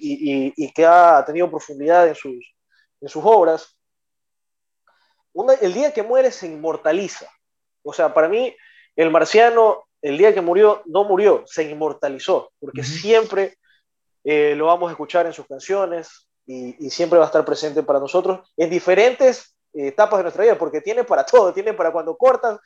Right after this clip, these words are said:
Speaker 1: tiene para cuando te reúnes con un pana, tienes para, o sea, tiene para
Speaker 2: Todo.
Speaker 1: varias. <laughs> Sí, tiene para varias. Entonces, nada más. Gracias, yo creo que esa es la palabra que,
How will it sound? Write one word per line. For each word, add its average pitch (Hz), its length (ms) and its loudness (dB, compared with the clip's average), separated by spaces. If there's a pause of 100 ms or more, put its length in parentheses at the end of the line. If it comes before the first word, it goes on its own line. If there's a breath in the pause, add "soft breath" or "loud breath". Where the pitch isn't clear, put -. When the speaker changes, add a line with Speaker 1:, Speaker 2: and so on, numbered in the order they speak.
(200 soft breath)
Speaker 1:
tiene 208 200 2
para 196 140 2
cuando 185 180 0
te 185 80 -4
reúnes 185 240 -4
con 165 120 -6
un 170 120 -14
pana, 240 400 2
tienes 190 240 -12
para, 170 240 -4
o 185 80 -10
sea, 185 140 -4
tiene 202 160 -10
para 185 180 -2
Speaker 2:
Todo. 196 80 4
Speaker 1:
varias. - 400 0
<laughs> - 60 -20 (480)
Sí, - 280 -2
tiene 226 320 -6
para 202 220 0
varias. 175 340 -2 (580 soft breath)
Entonces, 180 400 -6
nada 170 220 -2
más. 113 200 -12 (200)
Gracias, 185 560 2
yo 160 100 -6
creo 180 160 -4
que 175 80 -10
esa 175 120 -14
es 170 40 -12
la 160 100 -6
palabra 165 380 0
que, 131 300 -12